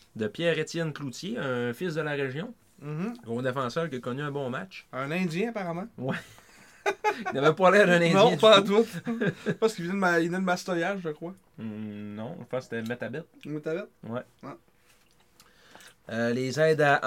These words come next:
Speaker 1: Antoine Dorion et Antoine Michaud. Donc deux Antoine.
Speaker 2: Hmm. Puis après ça, Andrew Guan.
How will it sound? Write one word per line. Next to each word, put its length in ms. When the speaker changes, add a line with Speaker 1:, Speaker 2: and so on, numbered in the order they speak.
Speaker 1:
Antoine 500
Dorion 440
et 120
Antoine 460
Michaud. 380
Donc 180
deux 200
Antoine. 440
Speaker 2:
Hmm. 200
Puis 100
après 240
ça, 220
Andrew 360
Guan. 640